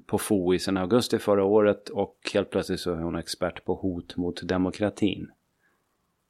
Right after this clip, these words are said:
Och det är hon naturligtvis inte. Hon kan inte ett jävla skit om subversiv verksamhet eller vad det nu må vara. Hon är, hon är kriminolog som har jobbat med bedrägerier på, på, på polisen. Eh,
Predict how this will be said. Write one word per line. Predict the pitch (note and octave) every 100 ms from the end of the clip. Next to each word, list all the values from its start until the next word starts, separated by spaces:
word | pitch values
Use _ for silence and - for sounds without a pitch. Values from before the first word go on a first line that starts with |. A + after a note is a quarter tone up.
| _ _ -
Och | G#2
det | G2
är |
hon | F2+
naturligtvis | F#2 F2+ E2 E2 - - -
inte. | - - - _ _ _
Hon | -
kan | - G#2 F#2+
inte | F#2 E2
ett |
jävla | F#2+ F2 F2+
skit | - G2 G2 - F#2
om | E2 D#2+ E2+
subversiv | - F2 D2+ F2 - E2+ E2
verksamhet | E2+ D#2 - D#2+ E2+ D#2+ -
eller | E2 E2
vad | E2
det | D#2+
nu | E2+
må | E2 F2
vara. | F#2+ - D2+
Hon | F#2
är, | F#2 F2 - - - - - _ -
hon | A2+
är | G#2
kriminolog | - G#2+ G2 F#2 F#2 F2+
som | E2 F#2
har |
jobbat | F2+ E2+ D#2+
med | D#2+
bedrägerier | E2 F2 E2 E2+ F#2 G2 F#2 D2
på, | - F2 E2+
på, | - F2+ D#2
på | - E2+ D2+ -
polisen. | - F2 G#2 - - _ _ _ _ _ _ _ _ _ _ _ _ _ _ _ _ _ _
Eh, | - G2+ G2+